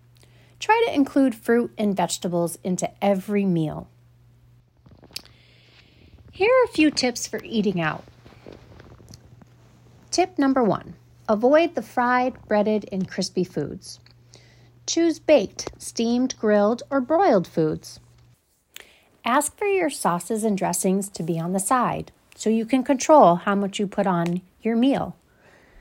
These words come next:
Skip the bread and have a salad instead of French fries. Avoid dishes that have barbecue, honey,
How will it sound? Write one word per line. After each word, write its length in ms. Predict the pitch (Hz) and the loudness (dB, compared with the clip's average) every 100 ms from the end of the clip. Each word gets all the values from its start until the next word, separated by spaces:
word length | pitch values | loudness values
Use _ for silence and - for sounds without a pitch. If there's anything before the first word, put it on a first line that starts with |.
| _ _ _ _ _ - | _ _ _ _ _ -10
Skip 380 | - - 381 | -2 0 2
the 80 | - | 0
bread 400 | 392 240 226 226 | 4 6 6 4
and 200 | - 190 | 2 -2
have 200 | 165 196 | 0 0
a 60 | 196 | 0
salad 440 | - 170 170 160 | 2 4 4 2
instead 600 | 165 160 - 151 151 - - _ - - | 0 0 0 0 -2 -6 -18 _ -12 -8
of 100 | 175 | -6
French 300 | 170 165 - | -4 -4 -4
fries. 540 | 151 147 185 - - _ _ _ _ _ _ _ - - _ _ _ | -6 -8 -10 -12 -12 _ _ _ _ _ _ _ -20 -20 _ _ _
Avoid 480 | 247 320 359 392 370 | -2 2 2 2 4
dishes 440 | 233 220 233 220 | 2 4 0 0
that 120 | 208 | 0
have 240 | 196 185 170 | 2 0 2
barbecue, 640 | 170 190 208 - 233 233 | 2 4 0 -2 -2 0
honey, 560 | 220 214 196 190 196 185 | -2 0 2 2 0 -4